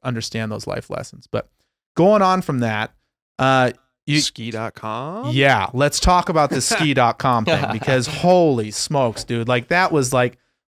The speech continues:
Speaker 1: first, great, dropping the eggs, you know, burn, burn two or three, but back then it was two or three bucks. That's, that's twenty dollars you do
Speaker 3: <laughs> Yeah.
Speaker 1: breaking a carton of eggs now <laughs> on the, for the,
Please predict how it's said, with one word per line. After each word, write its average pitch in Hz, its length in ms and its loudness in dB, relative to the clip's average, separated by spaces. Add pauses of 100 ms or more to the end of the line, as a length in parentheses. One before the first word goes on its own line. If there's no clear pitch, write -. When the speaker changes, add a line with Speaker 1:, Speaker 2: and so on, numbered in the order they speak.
Speaker 1:
first, 180 320 2
great, 147 340 0
dropping 135 340 0
the 127 140 0
eggs, 123 380 0
you 120 100 0
know, 120 120 0
burn, 123 280 0 (260)
burn 127 220 -2
two 139 160 -4
or 131 60 0
three, 127 220 -2
but 123 200 -2
back 139 240 2
then 147 100 0
it 139 60 0
was 117 80 -2
two 127 140 -2
or 117 40 -2
three 117 140 -4
bucks. 117 280 -2
That's, 151 160 -8 (260)
that's 170 140 -2
twenty 202 220 2
dollars 160 400 6
you 131 80 0
do 135 280 2
Speaker 3:
<laughs> - 40 -18
Yeah. 214 340 0 (100)
Speaker 1:
breaking 156 400 4
a 143 80 -2
carton 165 280 4
of 151 60 4
eggs 175 260 2
now 143 280 0 (260)
<laughs> - 260 -10
on 214 260 2
the, 214 180 2 (580)
for 220 160 4
the, - 380 2